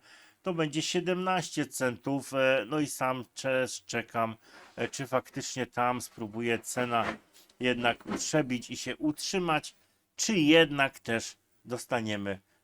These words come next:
nawrotkę. No, dzisiaj można obserwować dosyć, e, ciekawą, szybką zmianę nastrojów. Wczoraj wszyscy byli nastawieni,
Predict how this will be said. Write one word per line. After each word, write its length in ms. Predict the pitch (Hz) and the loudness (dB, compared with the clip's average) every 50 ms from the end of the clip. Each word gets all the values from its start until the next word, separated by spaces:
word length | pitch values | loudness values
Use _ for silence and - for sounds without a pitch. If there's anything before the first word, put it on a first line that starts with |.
| _ - | _ -4
nawrotkę. 760 | 117 123 120 117 123 127 131 131 127 127 - - - 117 113 | 0 2 2 2 2 2 4 4 2 2 0 -4 -2 -2 0
No, 120 | 117 120 | 0 -2
dzisiaj 320 | 120 151 151 - 165 151 143 | -4 -4 -2 2 2 2 4
można 420 | 147 156 160 147 143 160 160 147 | 4 2 2 2 4 4 4 4
obserwować 760 | 143 135 - - - 139 135 139 143 143 139 139 135 - - _ - - - - _ _ _ - | 4 2 -2 -4 -2 0 2 2 2 4 4 4 4 2 0 _ -20 -20 -20 -20 _ _ _ 0
dosyć, 480 | 123 156 - - 170 156 - - - | 2 2 4 4 0 -4 -4 -2 2
e, 200 | 160 156 147 139 | 2 4 4 2
ciekawą, 600 | 139 - 160 156 - - 170 170 160 160 156 147 | 0 -2 -4 -4 0 0 2 2 4 4 2 0
szybką 680 | - - - - - 185 180 180 - _ - 160 151 139 | 0 -6 -8 -2 0 0 0 0 -4 _ -4 -2 -2 -2
zmianę 420 | 120 110 117 131 135 135 131 131 123 | -2 -2 0 2 2 2 2 2 0
nastrojów. 760 | 117 117 110 - - - 120 117 123 123 120 117 107 - _ _ - - - - _ _ | 0 0 -2 -2 -6 -4 0 2 2 4 4 2 0 -4 _ _ -20 -20 -20 -20 _ _
Wczoraj 480 | - - - - 127 127 127 127 120 110 | -20 -10 -2 2 4 6 8 6 6 4
wszyscy 460 | - - 135 123 - - - 127 117 | 2 -4 -6 -6 -6 -6 -4 -4 -2
byli 240 | 113 120 120 117 113 | 0 0 -2 0 0
nastawieni, 760 | 120 120 113 - - 131 120 120 127 123 123 123 123 120 | -2 -2 -4 -2 -2 -2 0 0 0 -2 -2 -2 -4 -6